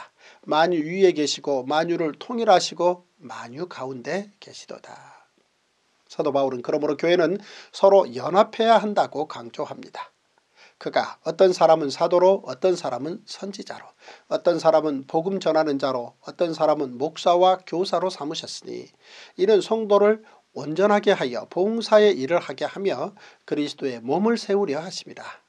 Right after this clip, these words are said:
우리가 다 하나님의 아들을 믿는 것과 아는 일에 하나가 되어 온전한 사람을 이루어 그리스도의 장성한 분량이 충만한 데까지 이르리니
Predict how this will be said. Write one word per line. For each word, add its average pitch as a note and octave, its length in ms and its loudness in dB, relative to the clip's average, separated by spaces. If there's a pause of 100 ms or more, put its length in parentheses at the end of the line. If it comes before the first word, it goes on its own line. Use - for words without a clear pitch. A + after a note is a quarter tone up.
(140)
우리가 D#3+ 240 4
다 D#3+ 140 2
하나님의 F3+ 540 4
아들을 D#3+ 600 -2
믿는 E3+ 380 0
것과 G3+ 480 2
아는 D#3+ 260 -2
일에 C#3+ 220 -2
하나가 G3 500 -2
되어 E3 300 -12 (400)
온전한 A3+ 560 2
사람을 F3 420 0
이루어 D3+ 540 2 (100)
그리스도의 C3+ 520 -8
장성한 E3 580 -4
분량이 D3 560 -2
충만한 A#3+ 560 -2
데까지 C#3 400 -6
이르리니 A2 720 -14